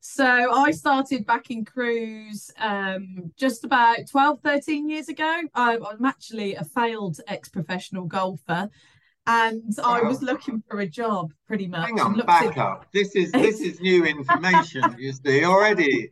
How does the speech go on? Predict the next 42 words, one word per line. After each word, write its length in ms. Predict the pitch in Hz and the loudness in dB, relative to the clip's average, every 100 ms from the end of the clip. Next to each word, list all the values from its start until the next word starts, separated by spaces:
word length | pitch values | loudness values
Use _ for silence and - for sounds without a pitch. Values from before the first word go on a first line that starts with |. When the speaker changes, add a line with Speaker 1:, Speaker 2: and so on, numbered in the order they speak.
| - | -4
Speaker 2:
already, 380 | 185 214 202 170 | 0 2 2 0
we've 180 | 147 170 180 170 | 0 -2 -8 -6
only 160 | 185 185 | -4 -4
just 220 | 170 160 | -6 -10
started. 500 | - 208 190 127 - _ _ _ _ _ | -8 -6 -4 -6 -8 _ _ _ _ _
What? 300 | - 175 220 147 139 262 | -2 0 0 -2 -6 0
So 120 | 208 202 | 0 0
tell 180 | - 240 | -2 -2
me 120 | 262 208 | 0 -2
a 60 | |
bit 220 | 147 196 | 0 0
about 300 | 151 131 139 139 | -2 -2 0 2
that 260 | 151 143 | 2 2
before 260 | 131 135 156 | -4 -8 -6
we 120 | 135 | -6
get 180 | 135 139 | -6 -8
to 80 | 135 | -10
the 80 | 123 | -12
cruise 380 | 131 175 170 170 | -4 0 0 -2
stuff. 280 | - 104 101 _ _ _ _ - | -10 -10 -12 _ _ _ _ -2
Speaker 1:
Oh, 300 | 277 285 277 - | 2 2 2 0
so 140 | 294 | 0
I 100 | 269 | 0
played 400 | 277 320 311 294 | -2 -4 -4 -4
golf 300 | 269 240 220 156 _ - | -4 -4 -4 -8 _ -14
ever 240 | - 240 233 | -6 -6 -6
since 320 | 247 220 185 | -6 -8 -4
I 120 | 208 | -4
could 200 | 196 185 | -4 -8
walk, 360 | 180 185 151 - _ _ | -4 -4 -4 -6 _ _
and, 520 | - 196 196 190 196 175 - | -4 -2 -4 -8 -12 -14 -6
um, 360 | 214 202 196 190 | -2 0 -2 -6
I 120 | 196 | -8
turned 440 | 214 - 226 220 185 | -8 -4 -2 -2 -4
semi-professional 920 | - 214 202 170 170 202 - - 185 | -4 -2 -4 -6 -6 -6 -4 -6 -8
when 120 | 180 | -6
I 80 | 180 | -6
was 160 | 170 | -4
eighteen 580 | 180 170 160 214 185 160 | -6 -6 -8 -8 -8 -6
Speaker 2:
Oh, 60 | 160 | -8
wow. 240 | 131 185 185 | -6 -6 -6
Speaker 1:
and 220 | 180 156 | -8 -12